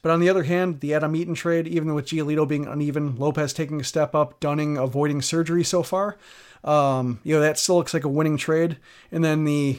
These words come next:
you know, Jose Quintana deal still looks great. So those trades on the whole and, and the, the, you know, ability to turn,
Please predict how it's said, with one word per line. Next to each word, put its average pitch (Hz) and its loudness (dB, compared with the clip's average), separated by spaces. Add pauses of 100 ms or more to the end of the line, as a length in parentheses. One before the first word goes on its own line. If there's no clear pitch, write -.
you 143 0
know, 135 4
Jose 147 0
Quintana 214 0
deal 202 0
still 170 0
looks 160 0
great. 135 -4
So 127 -2 (560)
those 226 4
trades 214 2
on 202 2
the 180 2
whole 214 4
and, 147 -2
and 151 -2
the, 143 -4
the, 135 -6
you 131 -6
know, 117 -6
ability 156 2
to 143 -4
turn, 143 -6